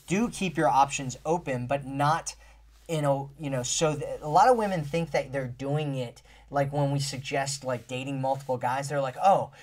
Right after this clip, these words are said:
well, I need to be dating multiple guys so that I can throw it in a guy's face and make him wanna compete for me." That's not why you're doing it. You're doing it for you.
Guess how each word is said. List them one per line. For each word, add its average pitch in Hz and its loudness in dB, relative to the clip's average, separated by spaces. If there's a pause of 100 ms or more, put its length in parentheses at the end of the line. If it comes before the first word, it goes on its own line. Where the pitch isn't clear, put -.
(120)
well, 147 4
I 156 0
need 240 -2
to 196 -4
be 143 -4
dating 151 -4
multiple 147 0
guys 135 0
so 131 -8
that 123 0
I 139 -2
can 135 -6
throw 135 0
it 151 2
in 147 -2
a 143 -4
guy's 139 2
face 143 -6
and 113 -12
make 143 -6
him 139 -6
wanna 135 -4
compete 139 -10
for 135 -8
me." 110 -12 (600)
That's 165 2
not 180 0
why 147 4
you're 135 -4
doing 127 -4
it. 98 -18
You're 143 -4
doing 170 -2
it 151 -6
for 123 -8
you. 113 -8